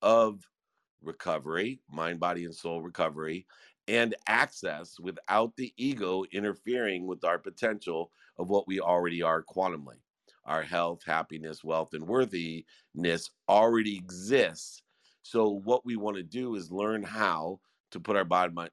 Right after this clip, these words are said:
mind, and soul in a position to access. Why? So when we awake at the determined time that's best suited for our own productivity, accessibility, and gratitude,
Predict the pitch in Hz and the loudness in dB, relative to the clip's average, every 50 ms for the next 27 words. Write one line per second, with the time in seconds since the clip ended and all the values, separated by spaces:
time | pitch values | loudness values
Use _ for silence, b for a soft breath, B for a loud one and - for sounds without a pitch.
0 | _ - 78 90 90 87 85 85 82 76 - - 98 95 92 87 82 73 65 80 | _ -10 -4 -4 -2 -2 -4 -6 -10 -10 -6 -4 -4 -4 -4 -4 -8 -8 -8 -8
1 | 78 76 95 101 92 - 85 82 78 78 73 - - - - 76 90 92 95 - | -4 -2 -2 -2 -2 -2 -4 -4 -4 -6 -6 -6 -6 -4 0 2 4 4 4 2
2 | - - 85 78 78 - - - _ _ _ _ _ - 98 135 147 131 92 78 | 0 -2 0 0 0 -2 -8 -20 _ _ _ _ _ -2 2 4 6 6 4 2
3 | 76 - _ _ _ _ _ - 120 120 117 110 120 127 123 117 117 135 156 165 | -2 -10 _ _ _ _ _ -2 0 0 0 2 0 -2 -2 -4 -6 -4 -4 -2
4 | 160 131 110 110 123 120 107 101 113 - - - _ - 92 110 127 - - 139 | -2 -2 -2 -2 0 0 0 -2 -4 -8 -16 -20 _ -4 -2 -2 -2 -2 -4 -8
5 | 127 117 117 - - - 123 117 113 110 98 - - 110 107 110 104 101 98 95 | -6 -6 -8 -8 -8 -8 -6 -6 -6 -8 -8 -8 -6 -4 -2 -2 -2 -4 -4 -6
6 | 90 87 - - 78 - 113 113 113 - - - 117 120 110 104 101 95 87 - | -8 -8 -10 -12 _ 2 2 2 2 0 -6 -6 -2 0 2 2 2 0 0 -6
7 | b b b b b b - 98 101 98 98 98 - _ - 120 127 139 147 147 | b b b b b b 2 6 8 8 8 6 2 _ -4 0 2 2 2 2
8 | 147 143 131 - 107 92 92 85 _ - 90 82 76 80 78 - - 82 76 - | -2 -4 -6 -6 -4 -4 -4 -4 _ -8 -10 -8 -8 -10 -12 -8 -4 -4 -4 -4
9 | - 71 71 76 73 73 73 71 71 73 71 73 71 - 90 92 104 104 | -6 -6 -4 -2 -2 -2 -4 -4 -4 -4 -4 -4 -4 -2 0 2 2 2